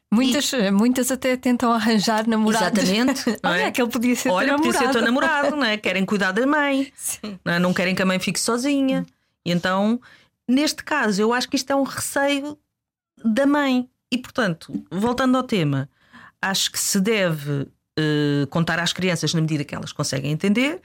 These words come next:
Speaker 2: e isso só os pais é que podem saber. Mas agora repara como os receios dos pais, esta coisa,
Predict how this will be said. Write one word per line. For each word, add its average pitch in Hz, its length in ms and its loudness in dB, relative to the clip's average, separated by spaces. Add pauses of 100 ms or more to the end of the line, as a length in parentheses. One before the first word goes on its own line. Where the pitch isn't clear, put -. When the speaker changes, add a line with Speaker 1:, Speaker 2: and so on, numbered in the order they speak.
(280)
Speaker 2:
e 285 220 2
isso 254 160 0
só 262 180 0
os 254 120 -2
pais 254 320 0
é 262 80 0
que 262 60 -18
podem 254 420 -2
saber. 254 360 -2
Mas 196 200 0
agora 170 220 -2
repara - 500 -2
como 170 500 0 (380)
os 202 140 0
receios 285 500 0
dos 247 180 -4
pais, 170 460 -2
esta 180 240 -2
coisa, 254 420 -2